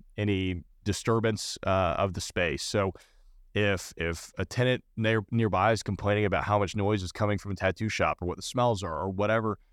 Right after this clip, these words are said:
then we can go in there and address that and, and deal with it. But that is it for today's Office Hours. Join me next week, Tuesday at eight thirty A M Central Standard Time. We'll dive more into your questions.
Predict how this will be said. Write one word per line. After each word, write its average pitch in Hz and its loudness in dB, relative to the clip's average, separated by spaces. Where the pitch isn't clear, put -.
then 107 2
we 104 2
can 110 -4
go 101 4
in 98 2
there 92 0
and 92 -2
address 82 -2
that 113 2
and, 85 -6
and 87 -6
deal 78 -6
with 71 -10
it. - -14
But 98 2
that 123 4
is 135 -2
it 139 2
for 131 -6
today's 123 0
Office 113 0
Hours. 117 2
Join 117 -2
me 117 0
next 113 -2
week, 120 -2
Tuesday 120 0
at 104 -4
eight 110 -2
thirty 107 4
A 104 6
M 101 2
Central 98 -4
Standard 110 0
Time. 110 2
We'll 90 -8
dive 95 2
more 117 0
into 117 -4
your 107 0
questions. 107 0